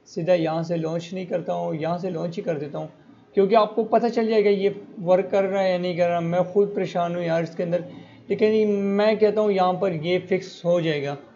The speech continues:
हंड्रेड परसेंट ने, अ, यहाँ पर fix होने का chance है, आपको fix हो जाए। तो देखते हैं, यहाँ पर ये launcher, अ, open हो गया है, अ,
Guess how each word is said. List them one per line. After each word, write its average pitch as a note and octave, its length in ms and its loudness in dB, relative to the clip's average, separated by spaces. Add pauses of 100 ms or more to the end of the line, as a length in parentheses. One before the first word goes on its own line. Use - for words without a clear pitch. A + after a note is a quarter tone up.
(1160)
हंड्रेड A3+ 300 4
परसेंट A#3+ 300 2
ने, A#3 340 2
अ, G3+ 440 2
यहाँ F#3 280 2
पर F#3+ 180 -2
fix G3+ 340 -2
होने F3+ 180 -2
का F3 120 0
chance E3 360 -4
है, F3 60 0
आपको D#3+ 260 0
fix D#3+ 380 -8
हो D#3+ 100 -2
जाए। D#3 200 -4
तो F#3 440 -4 (380)
देखते F3+ 280 0
हैं, A3+ 100 0
यहाँ F3+ 200 0
पर F3+ 160 0
ये E3+ 160 0
launcher, E3 360 0
अ, D#3+ 360 2
open F3+ 300 0
हो F#3 160 0
गया E3+ 140 -2
है, E3+ 140 -4
अ, - 120 -20